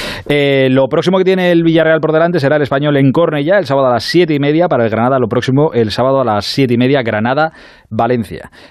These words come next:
Por cierto, ha sacado un puntito Robert Moreno en su estreno con el Granada.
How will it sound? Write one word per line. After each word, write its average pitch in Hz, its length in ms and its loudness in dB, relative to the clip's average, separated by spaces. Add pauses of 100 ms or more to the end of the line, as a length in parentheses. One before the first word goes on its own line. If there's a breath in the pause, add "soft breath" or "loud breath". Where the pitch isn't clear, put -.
(120)
Por - 100 -2
cierto, 131 200 -2
ha - 20 -8
sacado 113 180 -2
un 117 140 0
puntito 123 420 0
Robert 117 240 0
Moreno 127 220 0
en 113 40 0
su 104 100 -4
estreno 107 280 -2
con 104 220 0
el 98 640 0
Granada. 107 480 -2